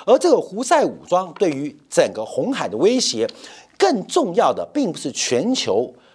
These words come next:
供应链的稳不稳定跟地缘政治风险，更重要是凸显出长期在这半个世纪以来，成为全球霸主、维护全球秩序的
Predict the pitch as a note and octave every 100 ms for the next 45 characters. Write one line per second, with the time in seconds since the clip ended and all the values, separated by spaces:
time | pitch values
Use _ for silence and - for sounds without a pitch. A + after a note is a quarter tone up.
0 | _ - C4 F#3+ G#3 A3 B2 G3 - C#3+
1 | G2 G3 G3 C3+ F3 C3+ - _ E3 E3+
2 | E3+ G3 A#2+ D#3+ A2 F#2+ E3+ F3+ G2+ -
3 | - - - F#4 C#4 D#4+ G#3+ - F#3+ -
4 | D#4+ F4+ F4+ - - - D3+ - - -
5 | _ - E3+ F#3+ E4+ E4+ - B2 G#2+ D#3
6 | C3+ B2+ - E4+ D#4 D#3+ C#3+ B3 E3 G#2+
7 | D#2+ F2+ G#2 - - _ - G#3+ B3 B3
8 | - F3+ B3+ G3 G3 B3+ C#4+ E3+ - D#2
9 | _ - - F3+ B3+ C#4+ G3 - D#3 F#3+
10 | D#4 - D#3 F3 - C#4 D#3 A3 D3